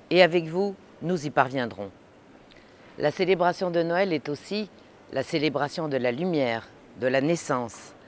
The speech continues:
de la générosité. J'adresse mes pensées aux chrétiens d'Orient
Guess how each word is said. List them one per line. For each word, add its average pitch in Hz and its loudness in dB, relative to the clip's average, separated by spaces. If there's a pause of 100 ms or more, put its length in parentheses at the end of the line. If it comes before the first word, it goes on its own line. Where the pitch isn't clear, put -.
(260)
de 135 0
la 131 4
générosité. 135 0 (880)
J'adresse 170 2
mes 147 -2
pensées 143 -2
aux 139 4
chrétiens 139 -2
d'Orient 117 -4